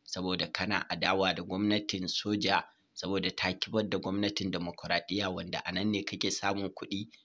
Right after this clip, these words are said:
kake samun na abinci, a kan me za ka zo ka yi, ka yabe su duk ƙoƙarin da suke yi?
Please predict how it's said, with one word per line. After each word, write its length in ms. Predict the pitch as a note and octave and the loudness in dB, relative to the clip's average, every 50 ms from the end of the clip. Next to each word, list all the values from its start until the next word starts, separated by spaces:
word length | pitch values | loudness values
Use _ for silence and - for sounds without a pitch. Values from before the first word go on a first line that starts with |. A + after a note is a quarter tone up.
| _ _ _ - | _ _ _ -4
kake 260 | F#2+ G2 F#2+ G#2 F#2 | -4 0 2 2 2
samun 380 | - - G2 G2+ G#2 G2+ G2 | 2 2 0 0 0 0 2
na 80 | G2 - - - | 2 0 0 0
abinci, 580 | E2+ E2 G2 F#2 F#2+ - - - G2+ G#2 G#2 - _ _ _ _ - | -2 -2 0 -2 2 2 2 2 2 -2 -6 -10 _ _ _ _ -10
a 100 | - G#2 | -10 -8
kan 160 | - - G2+ | -2 0 2
me 160 | G#2 G2+ G2 F#2 | 4 4 4 4
za 140 | G2 G2+ G2+ | 4 2 2
ka 100 | - G2 | 2 -2
zo 140 | F#2+ G2 G2 - | 0 -2 -2 -2
ka 100 | - F#2 | -2 -2
yi, 480 | F2+ F2+ F#2+ F#2+ F2 - - - - - | 0 0 0 0 -2 -4 -8 -14 -10 -8
ka 120 | - - | -4 -2
yabe 380 | F2 F2 F2 E2+ F#2 G2+ G#2 G2+ | -2 -2 -2 -2 2 2 2 2
su 180 | G2+ - G2 | 2 0 -2
duk 200 | F#2 G2 G#2 G2+ | -2 -2 -2 -2
ƙoƙarin 480 | - - - - - F2+ F#2 F2+ F2+ F#2 | -2 -6 -6 -2 -2 -2 -2 0 -2 0
da 80 | F2 E2 | 0 0
suke 220 | - - - - F#2 | 0 0 -2 -2 -4
yi? 180 | C#2+ - - | -4 -6 -8